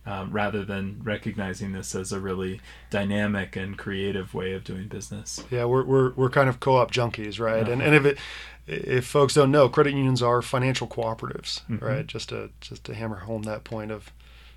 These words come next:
Speaker 2: of the co-op world
Speaker 1: Yeah,
Speaker 2: that we're
Speaker 1: yeah.
Speaker 2: living
Speaker 1: The,
Speaker 2: in.
Speaker 1: the credit
Speaker 2: Uh,
Speaker 1: union name came from Edward Filene, I believe, right? The, of Filene's Basement, right? The businessman who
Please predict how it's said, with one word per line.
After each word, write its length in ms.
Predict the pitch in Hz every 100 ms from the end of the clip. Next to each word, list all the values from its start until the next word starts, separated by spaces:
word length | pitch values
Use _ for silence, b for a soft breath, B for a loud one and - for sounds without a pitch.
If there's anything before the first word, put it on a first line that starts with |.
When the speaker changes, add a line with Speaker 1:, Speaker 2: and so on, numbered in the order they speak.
| B -
Speaker 2:
of 140 | 120 104
the 80 |
co-op 380 | 110 117 107 107 -
world 280 | 113 110
Speaker 1:
Yeah, 280 | 123 113 120
Speaker 2:
that 80 | 107
we're 60 | 104
Speaker 1:
yeah. 100 | 98
Speaker 2:
living 120 | 107
Speaker 1:
The, 180 | 110 104
Speaker 2:
in. 100 | 101
Speaker 1:
the 120 | 113
credit 300 | - 143 151
Speaker 2:
Uh, 60 | 120
Speaker 1:
union 520 | 123 113 110 107 -
name 440 | 113 113 127 123 107
came 280 | 110 104
from 480 | 98 104 98 95 95
Edward 340 | - 104 98 -
Filene, 500 | 101 95 110 101 95
I 60 |
believe, 440 | 92 98 101 98 -
right? 200 | 95 -
The, 120 | 101 95 -
of 200 | 101 -
Filene's 440 | 98 98 101 92
Basement, 540 | - 98 - - - -
right? 240 | - -
The 120 | -
businessman 760 | 104 107 113 104 - 104 98 95
who 300 | 92 92 90